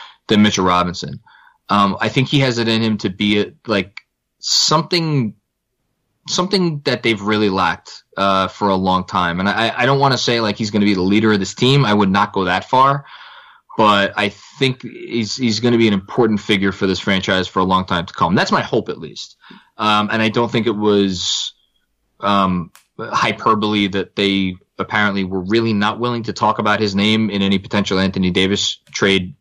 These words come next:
you know, discussions. I think they knew that they were out on Davis, so that, take that with a grain of salt. But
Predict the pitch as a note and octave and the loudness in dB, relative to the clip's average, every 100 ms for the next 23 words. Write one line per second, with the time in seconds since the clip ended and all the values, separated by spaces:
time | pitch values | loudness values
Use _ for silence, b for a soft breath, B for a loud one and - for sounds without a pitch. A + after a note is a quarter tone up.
0 | _ - G2+ F#2+ G2 G#2 A#2 A2 B2 A#2+ | _ -2 2 2 0 -2 -2 0 -2 0
1 | D3 D#3+ B2+ A2+ A2+ G2+ G2+ F#2 F#2 F2+ | 2 2 2 2 2 0 -2 0 0 -2
2 | E2+ F2 F2 E2 - F2+ E2 - _ G#2 | -2 -2 -2 -4 -2 -2 -4 -12 _ -6
3 | G2+ F#2+ _ - G#2+ G2 F2+ F2 E2+ E2 | -4 -4 _ -6 -2 -2 -2 -4 -4 -6
4 | D#2+ F2 D2 - D#2+ D2 | -4 -4 -4 -2 -2 -2